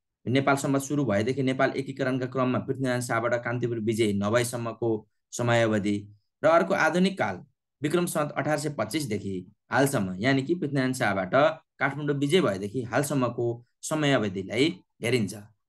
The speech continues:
यसरी हेर्दा नेपालको इतिहासको काललाई तीन खण्डमा विभाजन गरिएको छ, प्राचीन काल, मध्यकाल र आधुनिक काल। नेपालको प्राचीन कालको बारेमा अलिकति कुरा गरौँ। नेपाललाई सत्ययुगमा सत्यवती,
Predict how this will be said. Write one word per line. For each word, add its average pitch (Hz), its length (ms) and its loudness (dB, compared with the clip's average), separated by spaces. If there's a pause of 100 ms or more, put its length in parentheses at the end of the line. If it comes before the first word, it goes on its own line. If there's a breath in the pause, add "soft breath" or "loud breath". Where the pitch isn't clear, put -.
यसरी 185 280 2
हेर्दा 113 320 2
नेपालको 175 400 -2
इतिहासको - 1500 -8
काललाई 107 480 2 (320)
तीन 202 160 2
खण्डमा 110 300 -2
विभाजन 120 400 0
गरिएको 90 360 -6
छ, - 120 -18
प्राचीन 135 460 -4
काल, 147 380 0
मध्यकाल 135 560 -2
र 104 80 -6
आधुनिक 107 480 -6
काल। - 160 -20 (1500)
नेपालको 190 340 4
प्राचीन 190 320 2
कालको 143 260 0
बारेमा 113 300 -2
अलिकति 127 260 -2
कुरा 92 220 -8
गरौँ। - 240 -12 (640)
नेपाललाई 180 360 2
सत्ययुगमा 156 720 0
सत्यवती, 175 960 0